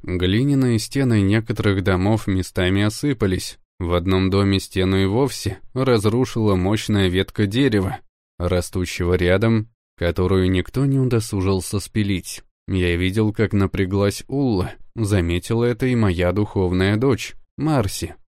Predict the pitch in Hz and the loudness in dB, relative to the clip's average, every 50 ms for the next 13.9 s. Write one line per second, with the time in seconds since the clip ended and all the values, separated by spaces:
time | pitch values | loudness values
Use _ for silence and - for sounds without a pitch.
0 | _ _ - 87 87 87 87 98 123 120 - - 117 104 - - - 131 127 120 | _ _ -6 -4 -2 0 0 0 0 -2 -2 -4 -4 -4 -2 -2 -2 -2 0 2
1 | 113 107 101 101 - - 104 98 95 - - 139 143 139 113 - 98 - - - | 4 4 2 2 2 0 0 -2 0 0 0 0 0 2 2 0 -2 -2 -4 -8
2 | - - _ - 104 98 98 98 95 - 90 90 92 95 101 107 131 131 - - | -20 -14 _ -2 0 2 2 2 2 2 0 0 0 0 0 -2 -2 -2 -2 -4
3 | - - - 113 107 101 92 87 87 104 113 131 135 107 92 90 85 - - - | -6 -2 0 2 2 2 2 0 2 2 2 4 4 2 2 0 -2 -4 -8 -10
4 | - - _ _ _ _ _ _ _ _ _ - - - 170 175 170 123 101 110 | -14 -16 _ _ _ _ _ _ _ _ _ -12 -4 0 2 4 4 4 2 0
5 | 117 131 120 - - - 156 156 160 151 - - 175 147 - - - - _ _ | 0 0 -2 -2 -2 0 2 2 2 2 0 -2 -2 -2 -2 -2 -6 -10 _ _
6 | _ _ _ - - - 139 127 107 104 117 131 131 - 131 120 113 110 - - | _ _ _ -12 -4 -2 0 2 4 4 4 2 2 2 2 2 0 0 -4 -8
7 | _ - 135 131 127 127 120 117 120 120 110 - 123 107 - - 135 123 117 123 | _ 0 2 4 4 4 2 2 2 0 2 0 -2 -2 -2 -2 -2 -2 0 0
8 | 110 95 - - - - - - _ _ _ _ _ _ - 82 85 87 87 95 | 0 -2 -2 -6 -12 -14 -18 -20 _ _ _ _ _ _ -6 -4 -2 0 0 0
9 | 101 104 - - 120 101 - - - 92 90 90 92 95 101 107 110 107 - 107 | 0 -2 -2 -2 -2 -4 -2 -2 -2 0 2 2 2 2 2 2 2 2 2 0
10 | 92 - - 90 90 98 104 104 - - 101 98 90 - - 110 107 - - - | 0 0 -2 -2 0 0 -2 -2 -4 -4 -4 -4 -4 -2 -2 -2 -2 -2 -2 -2
11 | 139 143 127 113 98 90 85 - - - - _ _ _ _ _ _ - 82 85 | 0 0 2 2 0 0 -2 -4 -8 -16 -20 _ _ _ _ _ _ -8 -6 -2
12 | 85 107 147 185 185 180 175 160 131 139 131 110 104 98 101 107 127 147 143 143 | 0 2 2 2 2 2 2 2 2 2 4 4 2 4 4 2 2 2 2 0
13 | 120 107 - - - - 107 95 92 101 127 143 - - - 127 101 | 0 -2 -6 -8 -4 0 0 2 2 0 -2 -2 -4 -2 -2 -2 -2